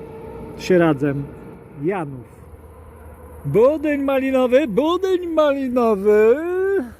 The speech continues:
Uuu, la, la, nieciekawie, panie. Aż po ciemno niebieskie horyzonty.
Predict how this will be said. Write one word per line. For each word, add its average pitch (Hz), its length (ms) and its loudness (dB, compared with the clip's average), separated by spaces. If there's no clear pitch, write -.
Uuu, 302 840 4
la, 185 340 2
la, 240 1000 -2
nieciekawie, 170 840 -6
panie. 143 520 -6
Aż 165 300 -4
po 151 200 -4
ciemno 147 600 -2
niebieskie 143 800 -6
horyzonty. 123 1120 -8